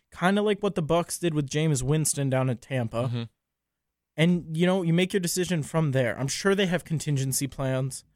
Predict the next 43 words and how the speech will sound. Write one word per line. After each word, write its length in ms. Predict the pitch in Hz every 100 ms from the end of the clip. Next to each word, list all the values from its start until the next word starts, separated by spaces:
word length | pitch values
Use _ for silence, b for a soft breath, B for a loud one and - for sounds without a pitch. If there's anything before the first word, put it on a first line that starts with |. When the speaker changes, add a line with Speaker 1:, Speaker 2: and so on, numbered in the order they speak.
| _ _
Speaker 1:
Every 320 | 143 156 160
N 120 | 147
F 100 | 135
L 100 | 143
team 280 | 131 156 135
does. 400 | 123 113 113 117 - _ _ -
But 100 | 143
I, 140 | 151 165
I 100 | 160
think 200 | 202 202
it'd 120 | 190
be 380 | 170 156 143 - _ _ _
foolish 440 | - 156 135 123 -
to 80 | 131
give 160 | 120
up 140 | 113 120
on 120 | 113
Baker 240 | 117 107
Mayfield 500 | 117 113 107 117 107 -
this 320 | 120 123 - -
early. 420 | 98 104 69 98 _
Speaker 2:
I 120 | 143
would 100 | 190
agree 180 | 120 117
with 80 | 110
that. 140 | 113
I 80 | 110
think 180 | 127 233
Baker 240 | 180 160
Mayfield's 380 | 135 135 135 104
a 20 |
fan 260 | - 117 113
favorite 320 | 110 110 104 98
over 100 | 95
there, 160 | 95
and 80 | 95
I 40 | 101
think 180 | 135
he's, 220 | 135 120 -
he's, 340 | 117 117 104 - _ _ _
he's 80 | 131
a 60 | 139
good 180 | 165